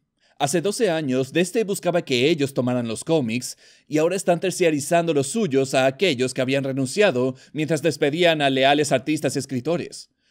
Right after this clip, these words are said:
Grunwald, una de las fuerzas creativas que más los apoyó por décadas, quedó abatido por la forma en que el universo era atado y la compañía colapsaba.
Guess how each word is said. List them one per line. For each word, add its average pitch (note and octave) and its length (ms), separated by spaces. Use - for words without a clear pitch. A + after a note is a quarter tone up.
Grunwald, C3+ 540
una A#2+ 180
de A#2 60
las A#2 160
fuerzas C3 280
creativas B2+ 400
que B2 100
más B2+ 200
los D#3 140
apoyó B2+ 280
por G2+ 140
décadas, A2+ 640
quedó E3 320
abatido C#3+ 580
por B2 140
la A#2 100
forma C3+ 300
en B2+ 60
que C3 120
el B2 80
universo B2+ 420
era A#2+ 240
atado B2 480
y C#3+ 100
la C3+ 120
compañía C3 420
colapsaba. G#2 680